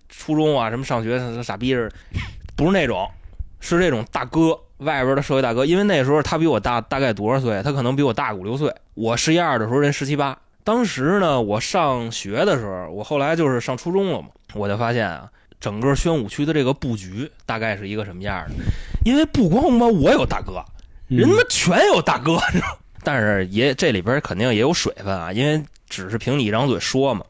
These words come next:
Speaker 1: 包括到最后，有的人甚至把我们这个宣武区的头牌大哥都搬出来了，说那就是我大哥。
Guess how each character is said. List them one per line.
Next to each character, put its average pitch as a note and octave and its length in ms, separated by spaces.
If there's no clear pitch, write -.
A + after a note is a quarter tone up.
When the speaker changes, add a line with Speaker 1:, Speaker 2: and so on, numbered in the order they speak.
Speaker 1:
包 F3 160
括 F3 140
到 C#3+ 120
最 D#3 140
后， D3+ 260
有 G#2+ 260
的 G2+ 100
人 A#2+ 240
甚 D3+ 240
至 A2+ 140
把 G2 280
我 G2+ 220
们 G2 160
这 B2 160
个 A#2 80
宣 D#3+ 220
武 B2 100
区 D3 180
的 C3 100
头 B2 300
牌 A#2 200
大 G2 120
哥 G2+ 160
都 G#2 120
搬 G#2+ 260
出 F#2+ 80
来 E2+ 100
了， F2 120
说 A#2+ 120
那 B2+ 140
就 A#2+ 100
是 A2+ 60
我 F2+ 140
大 G2 100
哥。 G#2+ 240